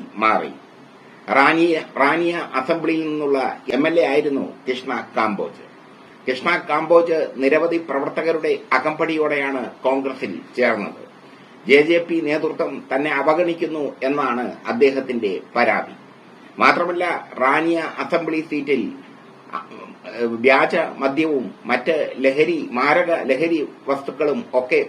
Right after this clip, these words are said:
ഒഴുകുന്നതായി അദ്ദേഹം ആരോപിക്കുന്നു. അവിടുത്തെ യുവാക്കൾ ലഹരിയുടെ പിടിയിലാണെന്ന് അദ്ദേഹം ആരോപിക്കുന്നു. ഈ സാഹചര്യത്തിലാണ്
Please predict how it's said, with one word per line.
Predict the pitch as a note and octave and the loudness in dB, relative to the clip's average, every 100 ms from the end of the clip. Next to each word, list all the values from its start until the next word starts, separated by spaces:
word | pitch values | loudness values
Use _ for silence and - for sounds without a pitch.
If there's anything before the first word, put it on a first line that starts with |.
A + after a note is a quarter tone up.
| A#2+ | 2
ഒഴുകുന്നതായി | B2+ C#3+ E3 D3 C3 A#2+ G#2+ G2 - | 2 2 2 0 2 0 -2 -8 -4
അദ്ദേഹം | A#2+ A#2+ A#2 G#2 F2 - | -2 0 -2 -6 -8 -2
ആരോപിക്കുന്നു. | A#2 A2+ F#2+ - - - - - - - - A2+ | 2 2 2 -6 -14 -18 -20 -20 -20 -20 -6 0
അവിടുത്തെ | C#3+ D#3+ F3 | 4 4 4
യുവാക്കൾ | E3 C3 C3+ D#3+ - F3 C#3 - A#2 | 2 2 0 0 0 0 0 0 2
ലഹരിയുടെ | C3+ D3+ E3+ E3+ D#3+ | 4 4 2 2 2
പിടിയിലാണെന്ന് | C3+ C#3+ D#3 E3+ D3 C3+ C3+ A#2 G#2 - | 0 -2 0 0 -2 -2 -4 -6 -8 -4
അദ്ദേഹം | A#2+ A#2+ C3 A#2 G2 - - | 2 4 4 2 -6 -8 -2
ആരോപിക്കുന്നു. | G#2+ A2 F#2+ - - - - - - - - | 2 2 0 -6 -14 -18 -20 -20 -20 -20 -6
ഈ | A2+ E3 | 2 2
സാഹചര്യത്തിലാണ് | D3 C#3+ D3+ F3 E3+ F3 E3 D#3 E3 D3+ | 4 0 0 0 0 0 -2 -2 -4 -4